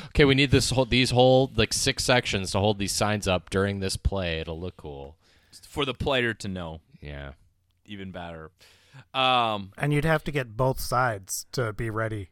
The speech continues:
Speaker 3: <laughs> 'cause you don't know which way Forrest is gonna be looking.
Speaker 1: <laughs>
Speaker 2: Gotcha. Yeah. Yep.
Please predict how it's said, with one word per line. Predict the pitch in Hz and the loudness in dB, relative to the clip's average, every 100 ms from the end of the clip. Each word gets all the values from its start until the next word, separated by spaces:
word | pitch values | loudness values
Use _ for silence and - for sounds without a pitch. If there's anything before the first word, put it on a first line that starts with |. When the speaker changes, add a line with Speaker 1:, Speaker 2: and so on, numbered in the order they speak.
| - | 6
Speaker 3:
<laughs> | - - - - - - _ _ - | 6 6 2 -10 -18 -20 _ _ -10
'cause | 120 110 | -6 -4
you | |
don't | 120 113 | -4 -4
know | 113 | -4
which | 113 107 | -4 -4
way | 123 110 | -4 -4
Forrest | - 113 107 | -4 -4 -4
is | 117 | -6
gonna | 113 | -8
be | 107 | -8
looking. | 104 107 - 98 - - _ - - - | -8 -8 -8 -12 -14 -20 _ -20 -14 -10
Speaker 1:
<laughs> | 87 - - - - - - | -10 -12 -20 -18 -16 -18 -14
Speaker 2:
Gotcha. | - 95 - 95 90 - | -10 -10 -8 -12 -12 -8
Yeah. | 101 98 110 _ | -6 -4 -6 _
Yep. | 101 104 127 | -8 -6 -6